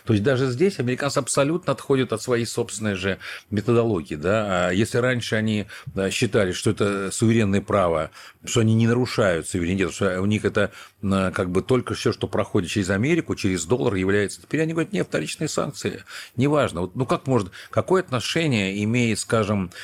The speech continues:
система передачи финансовых сообщений к американскому доллару? Они говорят: «Если будете пользоваться ей, мы вас под санкции». Какое имеет, карта мира имеет отношение к американскому доллару, да,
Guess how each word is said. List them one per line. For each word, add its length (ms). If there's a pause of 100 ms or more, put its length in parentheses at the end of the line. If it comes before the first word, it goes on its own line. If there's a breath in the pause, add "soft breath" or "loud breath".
(100)
система 420
передачи 360
финансовых 380
сообщений 720 (140)
к 80
американскому 600
доллару? 400
Они 140
говорят: 180
«Если 200
будете 280
пользоваться 480
ей, 160
мы 200
вас 160 (300 loud breath)
под 140
санкции». 460
Какое 300
имеет, 240
карта 320
мира 300
имеет 280
отношение 500
к 80
американскому 600
доллару, 400
да, 220